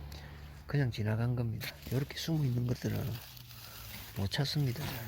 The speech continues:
저는 이 산지를 아니까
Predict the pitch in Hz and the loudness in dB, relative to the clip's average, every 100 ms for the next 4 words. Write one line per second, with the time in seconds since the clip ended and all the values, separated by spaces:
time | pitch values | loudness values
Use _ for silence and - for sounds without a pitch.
0 | - - - - - - - - - - | -10 -16 -20 -20 -20 -20 -20 -18 -18 -20
1 | - - 147 143 139 156 185 165 165 156 | -18 -2 2 4 4 4 4 4 2 0
2 | 117 127 - 120 104 | 2 2 4 2 2